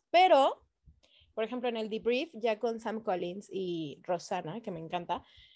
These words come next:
eh, Sam es el mastermind technician de F one T V, entonces como que sabe analizar súper bien la data y todo esto, y sabe perfecto así de que qué tuerca sirve para qué cosa. Ujú.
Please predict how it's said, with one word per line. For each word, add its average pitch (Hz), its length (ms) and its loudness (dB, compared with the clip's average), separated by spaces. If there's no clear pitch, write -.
eh, 226 360 4
Sam 302 300 6
es 269 160 0
el 294 140 6
mastermind 220 840 2
technician 202 680 0
de 180 200 4
F 180 100 -2
one 208 160 2
T 220 80 0
V, 190 220 0
entonces 196 380 -4
como 202 160 -4
que 185 120 -2
sabe 269 240 8
analizar 233 400 4
súper 226 240 2
bien 196 160 0
la 196 120 2
data 196 600 4
y 190 100 -4
todo 196 280 -2
esto, 185 380 -2
y 254 100 0
sabe 254 260 6
perfecto 240 640 4
así 240 220 0
de 208 160 0
que - 240 -8
qué 254 140 8
tuerca 254 380 4
sirve 226 280 -2
para 226 200 -2
qué 202 160 -8
cosa. - 260 -8
Ujú. 233 360 -6